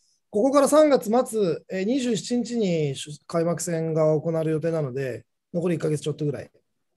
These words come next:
もうずーっと練習試合ですね、週末は。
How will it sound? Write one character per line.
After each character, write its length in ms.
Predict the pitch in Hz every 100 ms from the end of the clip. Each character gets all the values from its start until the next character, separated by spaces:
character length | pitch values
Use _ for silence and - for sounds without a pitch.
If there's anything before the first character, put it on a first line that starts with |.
| _
も 420 | 180 156 107 - _ _ _ _
う 40 |
ず 120 | 156 202
ー 220 | 208 226
っ 40 |
と 100 | 202
練 120 | 220
習 160 | 196 214
試 80 | 208
合 20 |
で 40 | 170
す 120 | 143
ね、 220 | 160 147
週 180 | - 160 143
末 120 | 139
は。 180 | 135 -